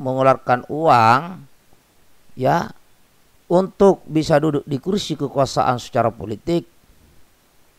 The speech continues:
maka selama itu pula tidak bisa berhenti di korupsi, walaupun diapain. Karena kembali lagi, mau balik modal.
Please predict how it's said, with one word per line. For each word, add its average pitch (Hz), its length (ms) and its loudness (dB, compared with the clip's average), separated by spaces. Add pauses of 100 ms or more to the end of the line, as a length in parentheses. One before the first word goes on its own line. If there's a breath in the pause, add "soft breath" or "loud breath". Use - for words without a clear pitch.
(340)
maka 147 240 -2
selama 160 320 -2
itu 160 240 -6
pula 185 320 -4
tidak 160 240 -4
bisa 160 240 -6
berhenti 165 320 -6
di 135 80 -10
korupsi, 143 560 -14 (240)
walaupun 185 560 8
diapain. 170 560 4 (800)
Karena 160 160 2
kembali 180 400 6
lagi, 175 480 6 (1600)
mau 120 160 -2
balik 170 320 0
modal. 185 640 4